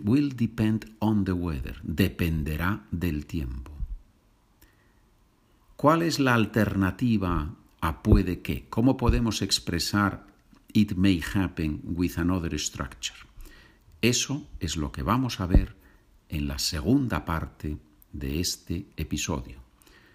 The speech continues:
Segunda parte que es solo para los estudiantes que están suscritos al podcast Beginners Easy. Ya sabes que en la página spanish with pedro punto com,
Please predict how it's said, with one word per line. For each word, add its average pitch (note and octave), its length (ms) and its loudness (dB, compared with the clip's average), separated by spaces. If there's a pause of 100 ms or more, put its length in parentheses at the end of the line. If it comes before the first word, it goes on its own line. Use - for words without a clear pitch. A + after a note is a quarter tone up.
(360)
Segunda G2+ 480 4
parte D3+ 520 4 (220)
que C#2+ 240 0
es - 300 0
solo A2+ 680 0 (220)
para C#2+ 240 -2
los C#2 220 -4
estudiantes F2 1080 -2
que C#2 120 -6
están A#2 440 -2
suscritos - 1080 -4
al C2 220 -4
podcast - 720 -6
Beginners C#2 800 -6
Easy. G2+ 480 2 (720)
Ya C2+ 100 -4
sabes A2 460 0
que - 120 -6
en C2 100 -2
la B1+ 160 -4
página G#2+ 580 0 (100)
spanish E2 640 -2
with B2+ 420 -2
pedro F2+ 520 -2
punto C#2 400 -6
com, A#2+ 440 -2